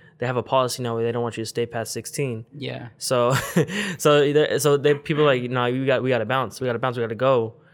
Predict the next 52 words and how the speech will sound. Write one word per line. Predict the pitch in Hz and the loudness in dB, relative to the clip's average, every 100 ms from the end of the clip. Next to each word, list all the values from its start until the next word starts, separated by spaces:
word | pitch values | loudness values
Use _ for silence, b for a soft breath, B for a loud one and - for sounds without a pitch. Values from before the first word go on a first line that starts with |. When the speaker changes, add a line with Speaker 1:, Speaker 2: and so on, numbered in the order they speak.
| b | b
Speaker 2:
Mm-hmm. | - 123 | -6 -4
Speaker 1:
So | 117 127 | 0 4
I | 127 | 4
was | 131 117 | 2 0
like, | 107 104 | -4 -4
"Man, | 123 127 120 113 | -2 -2 -2 -2
like, | 107 104 98 _ _ | -4 -6 -10 _ _
this | - 127 123 | -8 -6 -4
ain't, | 113 - | -6 -8
you | 127 | -6
know, | 120 110 110 110 _ _ | -6 -6 -8 -12 _ _
like, | 117 110 | -12 -8
how | - | -4
am | 135 131 | -2 -2
I | 123 | -4
gonna, | 123 120 117 117 - _ _ _ b b b b b _ | -4 -4 -4 -6 -12 _ _ _ b b b b b _
how | - | -4
am | 165 | -2
I | |
gonna | 143 | 0
get, | 143 120 | 0 0
like, | 123 113 - | 0 -2 -6
anything | 135 123 123 | -6 -4 -4
done?" | 123 139 123 | -2 0 0
But | 123 | 0
then | 143 | 2
I'm | 139 | 0
like, | - | 0
"Oh, | 143 135 | 0 0
but | 131 117 | 0 0
I | 120 | 0
got | 120 | 0
a | 98 | -2
lot | 117 117 - | -2 -2 -4
done." | 107 107 B B | -6 -8 B B
So, | - 135 | 0 2
but | 131 | 4
if | 135 | 4
I | 143 | 4
was | 143 127 | 2 2
working | 135 143 143 143 131 117 | 2 0 0 -4 -4 -4
at | 117 69 | -4 -4
home, | - 147 170 151 | -4 0 0 0
like | 127 120 | -2 -4
I | |
have | 120 135 127 | -2 -2 0
been, | 127 | -2
like, | 120 113 | -4 -2
last | 127 131 - | -2 -2 -4
year | |
during | 120 117 | -6 -6
covid, | 110 143 151 131 120 | -2 0 2 2 0